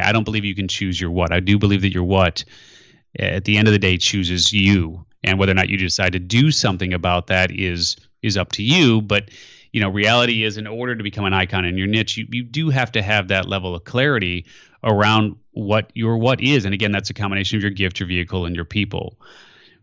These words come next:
Next, once you have that clarity, it becomes a matter of, okay, great. What, what is the brand? And again, just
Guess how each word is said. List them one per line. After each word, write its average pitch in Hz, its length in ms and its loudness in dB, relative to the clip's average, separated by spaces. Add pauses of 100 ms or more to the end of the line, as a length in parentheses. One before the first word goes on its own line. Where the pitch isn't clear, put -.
Next, 123 460 4
once 113 260 0
you 117 80 0
have 107 300 0
that 110 220 2
clarity, 113 540 0 (380)
it 131 240 -2
becomes 139 440 2
a 143 40 -4
matter 139 220 -2
of, 135 100 -4
okay, 139 240 -2
great. 156 380 -4
What, 107 240 0
what 113 240 0
is 135 200 2
the 113 100 0
brand? 104 1000 0 (420)
And 95 160 -4
again, 101 360 -2
just 98 240 -6